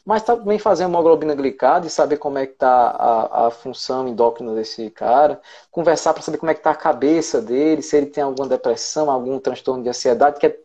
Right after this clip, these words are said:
tão comum e assolado nesses tempos. Eu acho que é mais ou menos essa a ideia de iniciar um, uma,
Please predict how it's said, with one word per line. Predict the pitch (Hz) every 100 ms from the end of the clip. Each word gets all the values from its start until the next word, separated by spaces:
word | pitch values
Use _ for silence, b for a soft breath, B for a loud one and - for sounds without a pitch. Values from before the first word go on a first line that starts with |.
| -
tão | 165 208
comum | - 180 147
e | 147
assolado | 147 - 135 120 120 117 - b b b b -
nesses | 131 - 127
tempos. | - 107 - - - _ _ _ b b -
Eu | 131 151
acho | 160
que | -
é | 190 - 151
mais | 139 180 185
ou |
menos | 160 160 139
essa | 147 151 156
a |
ideia | 139 127 131 131
de | 113 127
iniciar | 131 131 - 120 120 123 - b b _
um, | 135 127 - 127 123
uma, | 120 117 113 110 107